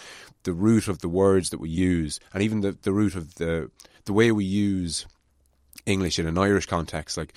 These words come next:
we'll say things like, you'll ask me, you know, "How are you?" And I'll say, "I'm not too bad." But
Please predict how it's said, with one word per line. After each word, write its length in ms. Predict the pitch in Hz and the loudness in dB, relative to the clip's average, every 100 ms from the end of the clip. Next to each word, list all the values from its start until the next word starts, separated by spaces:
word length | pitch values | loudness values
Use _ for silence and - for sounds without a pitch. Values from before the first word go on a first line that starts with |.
| - - | -20 -10
we'll 120 | 107 101 | -4 -2
say 200 | 101 92 | 0 0
things 260 | 98 87 | -2 -4
like, 100 | 82 - | -6 -4
you'll 200 | 113 107 | -2 2
ask 200 | 95 - | 0 0
me, 160 | 98 | -2
you 140 | 85 85 | -2 -4
know, 80 | 80 | -4
"How 180 | 95 92 | 0 2
are 140 | 98 | 2
you?" 140 | 80 - _ _ _ _ _ _ _ _ 87 | 0 -4 _ _ _ _ _ _ _ _ -2
And 100 | 95 | 0
I'll 140 | 98 | 2
say, 240 | - 85 87 | 2 0 0
"I'm 100 | 101 | 0
not 180 | 95 | 0
too 140 | - 80 | 0 0
bad." 380 | 92 87 62 - - _ _ _ _ _ - | 2 2 -2 -14 -20 _ _ _ _ _ -4
But 180 | 92 | -4